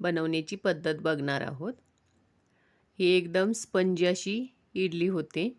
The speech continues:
तुम्ही बघू शकता, आतमधून पण एकदम स्पंजी अशी झालेली आहे. एकदम मऊसूद अशी इडली बनते.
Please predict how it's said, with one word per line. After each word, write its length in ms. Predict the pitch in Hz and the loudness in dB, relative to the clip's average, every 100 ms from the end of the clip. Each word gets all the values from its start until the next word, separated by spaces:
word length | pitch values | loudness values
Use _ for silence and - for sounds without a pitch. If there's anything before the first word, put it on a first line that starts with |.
| _ _ _ _ _ _ _ _ _ _ _ _ _ _ _ _ - | _ _ _ _ _ _ _ _ _ _ _ _ _ _ _ _ -4
तुम्ही 180 | 185 190 | 2 2
बघू 280 | 180 180 202 | 4 2 2
शकता, 520 | 233 190 - 175 233 277 _ _ _ _ _ _ _ _ - | 0 -2 -2 -2 -2 -4 _ _ _ _ _ _ _ _ -6
आतमधून 680 | - 175 175 180 175 185 180 | 0 0 0 -2 2 2 2
पण 200 | 185 180 | 0 0
एकदम 400 | 170 170 220 311 _ - | 0 0 0 -2 _ -20
स्पंजी 500 | - 208 185 175 175 | -6 0 2 4 2
अशी 260 | 180 185 | 2 -2
झालेली 440 | 180 196 156 156 151 | -2 -2 0 0 0
आहे. 320 | 151 160 233 - _ _ _ _ _ _ _ _ _ _ _ _ _ _ _ _ _ 208 | 0 -4 -6 -10 _ _ _ _ _ _ _ _ _ _ _ _ _ _ _ _ _ -2
एकदम 440 | 180 175 196 208 | -2 2 2 2
मऊसूद 540 | 202 185 190 202 202 | 4 4 2 -2 2
अशी 400 | 190 185 190 240 294 _ _ _ | 2 0 -2 -4 -6 _ _ _
इडली 300 | 190 175 175 | -4 -2 0
बनते. 460 | 180 170 160 175 202 | 2 0 -2 -4 -6